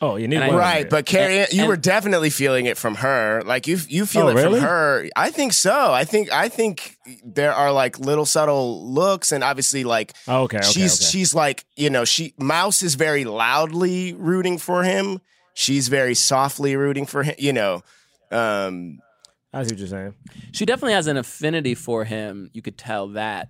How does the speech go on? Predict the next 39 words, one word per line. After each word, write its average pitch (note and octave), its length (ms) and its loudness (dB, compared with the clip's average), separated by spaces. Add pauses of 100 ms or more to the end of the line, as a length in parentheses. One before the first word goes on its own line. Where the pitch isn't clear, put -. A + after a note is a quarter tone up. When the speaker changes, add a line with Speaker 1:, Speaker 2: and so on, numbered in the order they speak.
(140)
Speaker 2:
But A#2 180 -8
yeah, B2 300 -4
like, A2+ 260 -10
the A#2+ 160 -14
actual, C3 480 -4 (320)
like, C3+ 380 -2
I B2+ 80 -2
mean, A#2 400 -6 (640)
<laughs> - 640 -20
yeah, B2 160 0
we A2+ 140 -2
don't C3 220 -2
get A#2 360 -2
the, G#2+ 420 -6
I A2 40 -8
mean, G2+ 140 -8
for G2+ 140 -6
our, F2+ 300 -8
our G#2 100 -8
Patreon, F#2+ 680 -12 (100)
uh, F2+ 140 -14
listeners, F#2 380 -14
you'll G#2 120 -10
understand G2+ 420 -14
this A#2 160 -8
reference, G#2+ 300 -12
but, G2+ 140 -14
like, G2 180 -14
the G#2 80 -8
Bring A2 240 -6
It G#2+ 80 -10
On G2+ 240 -12
scene G2+ 260 -12
of, F2 140 -20
like, E2 320 -16 (420)
two - 160 -8
people, G#2 380 -10
like, F#2+ 240 -14
s-, - 180 -20